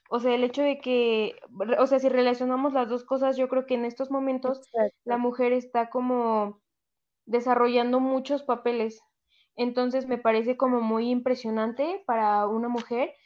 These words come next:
Speaker 1: que haga este tipo de cosas, como apoyar a sus hijos en la escuela, preparar la comida, hacer muchísimas cosas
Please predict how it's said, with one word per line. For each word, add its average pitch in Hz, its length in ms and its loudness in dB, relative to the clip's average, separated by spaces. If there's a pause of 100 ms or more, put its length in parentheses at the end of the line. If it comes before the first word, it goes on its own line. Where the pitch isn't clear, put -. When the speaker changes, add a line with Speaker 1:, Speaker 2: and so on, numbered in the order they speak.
(280)
Speaker 1:
que 226 220 2
haga 233 200 4
este 247 200 -6
tipo 247 260 -4
de 226 120 -2
cosas, 240 300 -6
como 233 220 -2
apoyar 226 380 -2
a 226 80 -2
sus 247 180 -12
hijos 240 260 -8
en 214 120 -8
la 208 60 -8
escuela, 226 680 0
preparar 214 400 -4
la 208 160 -4
comida, 226 520 0
hacer 226 220 -4
muchísimas 262 520 -4
cosas 269 240 -4